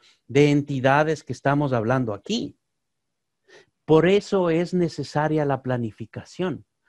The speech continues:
Por eso tenemos que saber las cosas personales de cada uno de nuestros clientes que quieren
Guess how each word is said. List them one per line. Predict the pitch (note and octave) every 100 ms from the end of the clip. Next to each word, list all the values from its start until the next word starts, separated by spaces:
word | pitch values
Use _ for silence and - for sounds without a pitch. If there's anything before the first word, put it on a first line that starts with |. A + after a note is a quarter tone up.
| _ _
Por | B2 D#3+
eso | F#3+ G3+
tenemos | E3 D#3 F3 E3
que | -
saber | C#3 C#3+ B2+ D#3+ E3 C#3+ - _ _ -
las | C#3 B2+
cosas | - D3+ - C#3+ -
personales | C#3 A#2+ - A#2 C#3+ G3+ G#3+ G3+ _ _
de | - C3+ B2+
cada | - D3 D#3+ C#3+
uno | C3 D#3+ E3
de | C3+
nuestros | B2+ C3+ - B2 -
clientes | A2 G#2+ C#3+ A3 G3 A2 G2+ _ _ _ -
que | B2+
quieren | - E3 G3+ E3 G#2